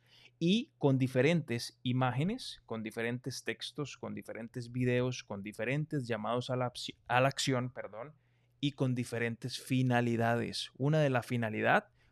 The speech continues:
o objetivo para que las personas, eh, deseo de acción,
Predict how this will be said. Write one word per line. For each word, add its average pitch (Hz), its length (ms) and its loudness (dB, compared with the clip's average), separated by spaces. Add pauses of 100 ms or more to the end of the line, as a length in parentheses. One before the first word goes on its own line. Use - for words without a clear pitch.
(100)
o 127 160 2
objetivo 147 760 2 (180)
para 101 160 -8
que 107 120 -12
las 98 140 -8
personas, 117 600 -4 (140)
eh, - 220 -16 (760)
deseo 143 540 4
de 220 100 6
acción, 131 580 2